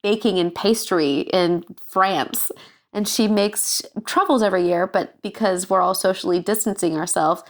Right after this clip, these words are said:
she mailed me her truffles. So I'm gonna go grab one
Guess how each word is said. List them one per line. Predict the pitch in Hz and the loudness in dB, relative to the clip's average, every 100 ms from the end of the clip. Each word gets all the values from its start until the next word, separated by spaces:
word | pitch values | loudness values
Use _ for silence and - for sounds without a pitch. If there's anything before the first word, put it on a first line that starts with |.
| _ | _
she | - 277 | -4 2
mailed | 262 247 240 240 262 | 4 6 4 2 2
me | 269 262 | 2 2
her | 247 240 | 2 0
truffles. | - - 240 202 151 - _ | -2 0 0 0 -4 -6 _
So | - | 0
I'm | 226 | 2
gonna | 508 539 | 2 2
go | 453 | 2
grab | 233 220 247 | 4 2 4
one | 190 160 196 - | 4 4 4 2